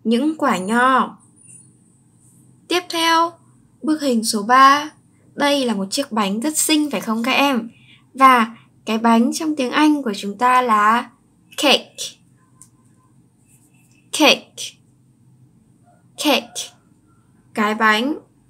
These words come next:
Và bây giờ hãy cùng cô phát âm lại các từ này nhé. Table, cái bàn. Grapes, những quả nho.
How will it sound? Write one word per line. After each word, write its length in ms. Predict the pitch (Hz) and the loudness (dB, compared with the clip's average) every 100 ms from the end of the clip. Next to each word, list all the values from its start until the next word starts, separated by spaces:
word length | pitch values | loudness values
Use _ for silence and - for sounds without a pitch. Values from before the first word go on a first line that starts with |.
| - _ _ _ _ _ _ - | -20 _ _ _ _ _ _ -4
Và 120 | 226 | 0
bây 200 | 226 247 | 2 2
giờ 320 | 240 233 214 220 - - | 2 2 2 -4 -18 -8
hãy 180 | - 247 | 0 0
cùng 280 | 247 247 233 | 0 -6 0
cô 240 | 262 262 | 2 2
phát 220 | 262 320 | 0 -4
âm 140 | 277 262 | -2 0
lại 360 | 262 254 - - | 2 2 0 -6
các 200 | 285 - | -10 -4
từ 120 | 233 | 0
này 160 | 226 214 | 0 2
nhé. 260 | 240 359 - _ _ _ _ _ _ _ _ _ _ _ _ _ _ _ _ _ _ _ _ _ - - | 4 2 0 _ _ _ _ _ _ _ _ _ _ _ _ _ _ _ _ _ _ _ _ _ -8 -2
Table, 460 | 349 359 302 185 156 - _ _ _ _ _ _ _ _ _ - | 0 0 2 2 0 -6 _ _ _ _ _ _ _ _ _ -4
cái 180 | 220 | -2
bàn. 500 | 226 277 247 233 208 - _ _ _ _ _ _ _ _ _ _ _ _ _ _ - | 4 6 6 4 -2 -6 _ _ _ _ _ _ _ _ _ _ _ _ _ _ -2
Grapes, 760 | 294 277 - - - - - - _ _ _ _ _ _ | 4 4 2 -6 -12 -10 -10 -12 _ _ _ _ _ _
những 320 | 233 233 294 311 | -2 -2 -2 0
quả 220 | 285 196 | 0 2
nho. 560 | 208 262 277 240 - | 4 6 8 6 0